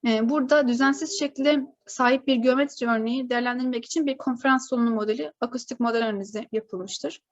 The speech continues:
E, cat'te step dosyası olarak kaydedilen geometri G mesh yazılımına aktarılarak geometri çözümü oluşturulmuştur.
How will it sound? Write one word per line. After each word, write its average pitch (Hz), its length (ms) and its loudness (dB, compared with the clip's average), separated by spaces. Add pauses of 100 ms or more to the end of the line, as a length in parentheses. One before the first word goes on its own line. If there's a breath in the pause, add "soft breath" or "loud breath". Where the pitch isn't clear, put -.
(520 soft breath)
E, 220 220 -2
cat'te 294 360 2
step 311 360 -4
dosyası 269 400 0
olarak 226 280 2
kaydedilen 220 580 0
geometri 277 500 -2
G 294 180 4
mesh 262 260 4
yazılımına 220 420 -4
aktarılarak 269 680 -2
geometri 277 520 0
çözümü 262 340 2
oluşturulmuştur. - 960 -6